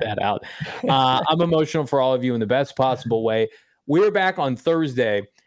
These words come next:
and we wanna see your mock drafts tomorrow. Send us your mock drafts. Bo and I will collect them, and then we will put them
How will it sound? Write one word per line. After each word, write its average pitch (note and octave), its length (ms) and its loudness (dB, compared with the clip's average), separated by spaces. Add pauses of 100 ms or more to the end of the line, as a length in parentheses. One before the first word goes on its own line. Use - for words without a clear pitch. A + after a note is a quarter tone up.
(260)
and A2+ 180 -2
we D3+ 120 2
wanna E3 280 -2
see - 200 -6
your B2+ 180 -2
mock A2 240 -4
drafts F#2+ 400 -8
tomorrow. F#2 420 -4 (200)
Send E3+ 420 -2
us G#3+ 360 -2
your C#3+ 160 -2
mock D3 320 -2
drafts. A#2+ 500 0 (360)
Bo B2 180 0
and D#3+ 100 -2
I D#3 100 0
will D#3 120 0
collect D3+ 360 -2
them, D3+ 320 -4 (300)
and G#2+ 200 -4
then A#2 120 -4
we A#2 100 -2
will G2+ 180 -4
put F3 220 -2
them D#3+ 280 0